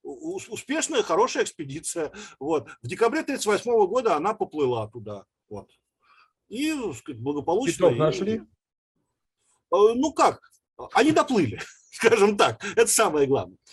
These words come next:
Speaker 1: Они доплыли, они провели, э, те, значит, вот, м, те исследования, которые предполагали. Они, самое главное, э,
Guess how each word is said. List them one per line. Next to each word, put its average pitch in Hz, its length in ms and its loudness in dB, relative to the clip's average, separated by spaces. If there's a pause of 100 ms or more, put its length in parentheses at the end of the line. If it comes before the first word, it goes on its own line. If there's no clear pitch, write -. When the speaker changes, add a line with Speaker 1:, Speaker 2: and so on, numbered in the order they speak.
(180)
Speaker 1:
Они 240 240 0
доплыли, 180 720 2 (340)
они 240 280 0
провели, 240 640 0
э, 165 640 -2 (140)
те, 262 240 -6
значит, 196 440 -4
вот, 185 280 -6 (140)
м, 139 200 -16 (1800)
те 262 160 -4
исследования, 240 420 -4
которые 214 300 -4
предполагали. 143 920 -4 (720)
Они, 247 500 -2
самое 147 460 2
главное, 143 680 0 (480)
э, 156 120 -8